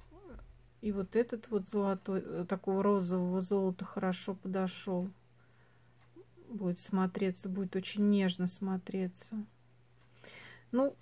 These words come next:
сейчас я сделаю, и вы увидите, на чём же я остановилась всё-таки. И вот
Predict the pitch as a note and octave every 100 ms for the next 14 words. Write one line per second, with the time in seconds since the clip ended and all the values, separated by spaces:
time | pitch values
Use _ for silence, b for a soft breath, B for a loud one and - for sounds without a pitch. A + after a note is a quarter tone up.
0 | _ - A3+ - A#3+ A3+ A3 G#3 F#3+ B3
1 | D4+ D4 A3+ F#3+ - G#3 G#3+ A#3 G#3 A#3
2 | A3+ G#3+ - F#3+ F#3 - A3 G3+ F#3 F#3+
3 | F#3+ - F#3+ F#3 F3 F3+ F3 E3+ - -
4 | F3 F#3 - - F3+ - - - _ _
5 | _ _ _ _ _ _ _ _ _ _
6 | _ - _ - - - - - - _
7 | - - B B B B B B B B
8 | B C4+ B3 C4+ B3 -